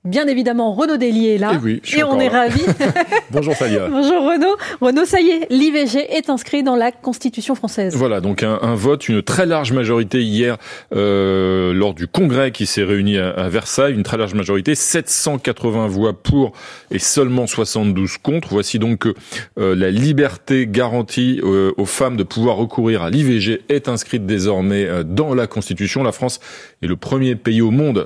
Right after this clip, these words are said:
Speaker 2: euh, à avoir adopté cette réforme, à l'occasion donc d'une réunion historique du Congrès, réunion, euh, durant laquelle le Premier ministre Gabriel Attal a tenu à rendre hommage à celle qui avait porté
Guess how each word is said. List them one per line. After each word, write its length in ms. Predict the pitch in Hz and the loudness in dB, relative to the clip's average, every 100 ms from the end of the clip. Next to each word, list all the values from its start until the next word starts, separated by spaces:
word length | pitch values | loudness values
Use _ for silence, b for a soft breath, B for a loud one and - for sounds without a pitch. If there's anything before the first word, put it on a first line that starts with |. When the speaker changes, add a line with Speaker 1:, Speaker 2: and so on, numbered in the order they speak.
| - | -2
Speaker 2:
euh, 260 | 98 92 - | 0 0 0
à 220 | 98 98 | 0 0
avoir 300 | 92 104 90 151 | 0 -2 0 -2
adopté 600 | 127 131 110 123 113 - | 0 0 0 0 0 -2
cette 280 | 101 - 139 | -4 -2 -2
réforme, 540 | - 113 - 147 170 165 B B B - | -2 -4 0 0 0 -4 B B B -6
à 60 | |
l'occasion 400 | 90 85 92 92 | -6 -2 -2 0
donc 180 | 101 95 | 0 -2
d'une 240 | 80 85 85 | -2 -2 -2
réunion 440 | 82 90 90 107 | -2 -2 -2 -2
historique 640 | 147 - - 131 120 110 95 | -2 -4 -2 0 0 -2 -2
du 160 | 131 | -4
Congrès, 460 | 131 110 101 120 175 B B B 107 | -2 -2 0 0 -4 B B B -2
réunion, 540 | 151 156 151 180 202 | 0 2 2 0 0
euh, 280 | 123 117 113 | 0 0 0
durant 220 | 107 117 | 0 0
laquelle 260 | 120 104 127 | -2 -2 0
le 140 | 107 | 0
Premier 220 | 90 143 120 | -2 0 0
ministre 340 | 147 - 104 | -2 -2 -4
Gabriel 480 | 85 131 127 117 95 | -2 -2 0 0 -2
Attal 380 | 85 110 123 - | -2 -4 -6 -4
a 140 | 110 | -4
tenu 520 | 110 - 120 127 175 190 - | -4 -2 0 2 -2 -4 -8
à 140 | 82 | -8
rendre 400 | 73 85 277 104 | -6 -2 -2 0
hommage 320 | 92 104 123 - | 0 -2 -4 -6
à 120 | 85 | -6
celle 380 | - 123 127 131 | -2 0 0 -2
qui 220 | - 87 | -4 -4
avait 200 | 80 92 | -2 -4
porté 560 | - 123 - - 117 | -2 -6 -6 -4 -2